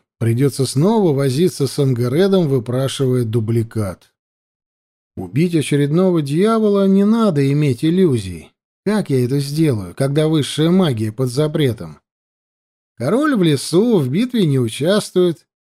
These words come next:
По словам его приближённого, не факт, что вообще будет участвовать. А если нет его виверны, то как напасть на дьявола с необходимым уроном? Рассчитывать, что в ходе боя окажусь рядом с ним и получится закидать валунами?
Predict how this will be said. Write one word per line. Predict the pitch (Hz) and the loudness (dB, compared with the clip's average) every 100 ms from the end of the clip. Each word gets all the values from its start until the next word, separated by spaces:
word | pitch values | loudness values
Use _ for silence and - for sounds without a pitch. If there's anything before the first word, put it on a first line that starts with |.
| _ _ - | _ _ -10
По | 120 | -6
словам | 170 214 185 185 214 | -2 2 2 2 2
его | 226 165 | 2 0
приближённого, | 170 190 202 214 165 175 208 202 180 | 0 0 2 0 2 2 4 4 4
не | 156 139 | 2 0
факт, | - 262 262 | -2 -4 -4
что | - - 139 | -10 -4 -2
вообще | 135 - - 123 | -2 -4 -2 -2
будет | 101 101 110 | -2 -6 -4
участвовать. | 131 - 127 101 - 87 80 - - _ _ _ _ _ _ _ - | -4 -2 -4 -4 -8 -12 -12 -18 -20 _ _ _ _ _ _ _ -10
А | 95 | 0
если | 165 180 185 190 | 2 2 2 4
нет | 214 - | 2 2
его | 175 180 | 2 2
виверны, | 170 196 214 202 135 117 98 - | 2 2 2 2 2 -2 -8 -8
то | 117 | -6
как | 233 226 147 | -4 -4 -2
напасть | 156 160 117 - | -2 -2 -6 -4
на | 110 104 | -4 -2
дьявола | 123 220 226 147 | -2 0 0 0
с | 117 131 | -2 -4
необходимым | 123 - 127 139 190 170 165 | -6 -4 -2 0 2 2 2
уроном? | 170 165 131 98 82 _ _ _ _ _ _ _ _ _ _ | 2 2 0 -4 -8 _ _ _ _ _ _ _ _ _ _
Рассчитывать, | 110 117 113 - 170 160 151 | -6 -4 -4 0 2 2 -2
что | - 143 | -2 -4
в | - | -2
ходе | 156 165 147 | -2 0 0
боя | 131 180 160 | 2 2 2
окажусь | 127 139 143 165 151 | -2 -2 0 0 0
рядом | 160 151 143 | 0 0 -2
с | - | 0
ним | 165 185 143 | 2 2 0
и | |
получится | 139 151 175 160 - 147 | 0 0 0 -2 -4 -4
закидать | 135 131 139 175 180 | -2 -2 0 0 0
валунами? | 151 151 151 196 220 147 | -2 0 2 2 2 0